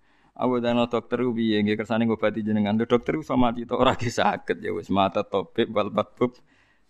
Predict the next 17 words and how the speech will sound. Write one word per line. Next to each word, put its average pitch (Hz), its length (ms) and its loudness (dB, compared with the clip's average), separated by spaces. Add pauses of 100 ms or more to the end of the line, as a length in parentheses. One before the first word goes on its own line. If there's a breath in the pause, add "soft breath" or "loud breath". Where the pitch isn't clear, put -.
jami'an. 120 480 -20 (1400)
Fa 123 80 8
yusibu 123 480 2
mongko 117 240 2
mekenakno 113 480 0
sapa 110 240 0
taala 107 240 2
bihi 107 320 -2
kelawan 104 400 0
udan 101 400 0
man 98 160 2
ing 104 80 -2
wong 101 160 2
yasau 98 380 0
kang 98 180 -4
kersane 95 240 0
sapa 95 240 -4